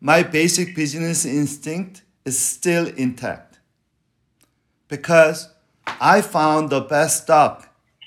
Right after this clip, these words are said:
in the world through Christ. I found people are the most worthwhile investment that I can really work for.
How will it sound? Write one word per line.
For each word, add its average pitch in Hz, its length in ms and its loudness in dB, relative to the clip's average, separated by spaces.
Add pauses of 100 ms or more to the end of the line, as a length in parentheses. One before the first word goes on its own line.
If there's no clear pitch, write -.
(260)
in 175 140 -2
the 190 140 2
world 123 540 2 (140)
through 151 380 -8
Christ. 117 580 -4 (720)
I 165 140 4
found 131 540 0 (340)
people 143 800 -4 (320)
are 131 120 0
the 123 180 0
most 151 360 -2
worthwhile 117 1200 2 (340)
investment 127 840 -4 (360)
that 120 140 -2
I 123 180 4
can 131 500 -2 (140)
really 147 280 -2
work 127 380 -6
for. 78 300 -12